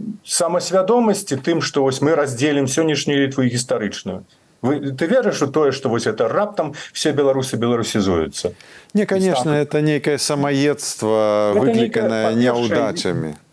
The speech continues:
Speaker 1: на, у тым стане, у якім беларуск-, фармаванне беларускай нацыі, якое, лічу, яшчэ не скончылася, знаходзіцца сёння, вось такія всякія, як бы, эксперыменты, яны вельмі шкодныя. Вырашыць праблему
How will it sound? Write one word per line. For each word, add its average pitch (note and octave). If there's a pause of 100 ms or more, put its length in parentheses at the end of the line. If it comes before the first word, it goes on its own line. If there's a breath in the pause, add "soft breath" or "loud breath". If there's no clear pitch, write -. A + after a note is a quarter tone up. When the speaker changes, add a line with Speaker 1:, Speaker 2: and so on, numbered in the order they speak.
(140)
Speaker 1:
на, D#3
у G3
тым A3+
стане, G#3
у F#3
якім F3+
беларуск-, F3
фармаванне E3+
беларускай D3+
нацыі, D#3+
якое, A2+
лічу, A2+
яшчэ A2+
не A#2
скончылася, A2
знаходзіцца C3
сёння, F#3+ (260 loud breath)
вось D#3
такія G3
всякія, F3+
як D#3
бы, E3
эксперыменты, F3+
яны D3+
вельмі E3
шкодныя. E2+ (220)
Вырашыць G#3
праблему F#3+